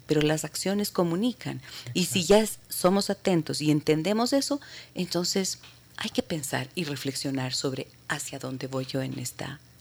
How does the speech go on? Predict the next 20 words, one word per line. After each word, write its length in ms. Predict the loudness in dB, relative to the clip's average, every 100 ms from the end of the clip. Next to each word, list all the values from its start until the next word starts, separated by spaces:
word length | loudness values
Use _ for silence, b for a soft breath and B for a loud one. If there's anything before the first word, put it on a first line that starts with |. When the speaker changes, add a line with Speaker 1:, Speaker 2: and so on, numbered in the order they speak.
| -4
Speaker 1:
relación. 540 | -2 0 -4 -4 -4 -6 -16 -20 -10
Speaker 2:
Tienes 320 | -4 -2 -2
razón. 460 | -2 -4 -2 -2 -4 B B B B -2
Y 160 | 8 8
sin 260 | 10 8 8
duda 240 | 6 6
algo 180 | 4 2
que 140 | 4
dice... 440 | 6 6 8 6 6 4 0 -14 -10 B B B B B
Mi 140 | 4 6
colega 320 | 10 12 12
y 40 |
coterapeuta 760 | 10 6 8 6 6 6 6 6
Maritza 560 | 8 6 6 2 2 0
Crespo 400 | 6 6 6 8
Valderrama, 600 | 10 10 8 6 6 6
escuchar 500 | 2 2 4 6 6
tu 140 | 4
propio 300 | 6 8 8 8
cuerpo 400 | 6 4 2